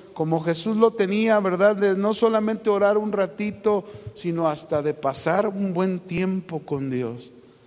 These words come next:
A veces se te va el sueño, ¿a poco no? ¿O nada más a mí me pasa?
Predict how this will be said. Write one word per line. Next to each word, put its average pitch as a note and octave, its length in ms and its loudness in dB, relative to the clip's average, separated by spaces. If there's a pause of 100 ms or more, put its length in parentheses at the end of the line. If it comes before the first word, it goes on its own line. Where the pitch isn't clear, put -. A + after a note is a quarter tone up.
(200)
A E3+ 120 0
veces A#3+ 220 2
se A3 120 2
te G3+ 140 -2
va A#3 80 4
el B3+ 80 0
sueño, C4 400 0
¿a D#3 80 0
poco G3+ 200 2
no? F#3 140 -2 (2500)
¿O D3+ 80 0
nada E3 140 2
más F#3 220 2
a - 20 4
mí F3 140 2
me D#3 120 0
pasa? - 280 -6